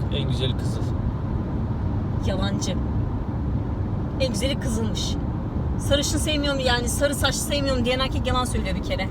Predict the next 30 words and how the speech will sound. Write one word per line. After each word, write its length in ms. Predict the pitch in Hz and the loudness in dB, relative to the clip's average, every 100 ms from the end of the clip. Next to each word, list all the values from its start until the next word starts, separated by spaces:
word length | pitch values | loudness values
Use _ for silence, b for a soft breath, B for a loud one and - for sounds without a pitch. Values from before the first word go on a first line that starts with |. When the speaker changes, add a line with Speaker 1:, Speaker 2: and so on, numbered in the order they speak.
| - | 0
Speaker 2:
Farklı 280 | 226 - 605 | 0 4 4
ya 180 | 523 | 6
böyle 300 | 294 254 233 | 4 2 2
değişik 400 | 247 247 - - | 2 2 2 2
geliyor 320 | 302 269 247 - | 2 4 4 4
yani. 340 | - - 226 - B B | 4 4 4 4 B B
Biz 160 | - - | 0 0
Türk 180 | 247 - | -2 0
kadınları 440 | 262 220 220 214 | 0 2 0 2
böyle 340 | 220 214 214 208 B - | 2 4 4 4 B 2
daha 340 | 214 214 214 208 - - | 2 4 2 2 -2 0
işte 200 | - 214 | 2 2
esmer, 560 | 220 220 - 220 214 202 - - | 2 0 0 2 2 2 0 0
daha 240 | 190 208 202 | 0 0 2
böyle 140 | 214 - | 0 0
koyu, 420 | - 220 233 208 175 | -2 0 0 0 0
e, 140 | 196 190 | 0 0
saçlara 400 | 208 190 220 220 | 0 0 -2 0
sahibiz 540 | 226 214 - 208 269 | 2 2 2 0 0
ya 140 | 392 294 | 0 0
böyle 160 | 214 | 0
sarışın 380 | - 196 190 - | 0 0 0 -2
kadın 160 | 190 214 | 0 0
görünce 260 | 214 247 | 2 2
böyle 120 | 226 - | 2 4
"Ee!" 1000 | 320 320 320 320 311 311 302 311 320 302 | 6 6 6 4 6 6 6 6 4 2
diye 180 | 330 349 | 4 4
böyle, 140 | 349 | 4
"Ee!" 600 | 381 381 403 403 381 370 | 2 2 2 2 2 2
bakıyorlar. 500 | 330 320 285 233 190 | 2 4 6 6 2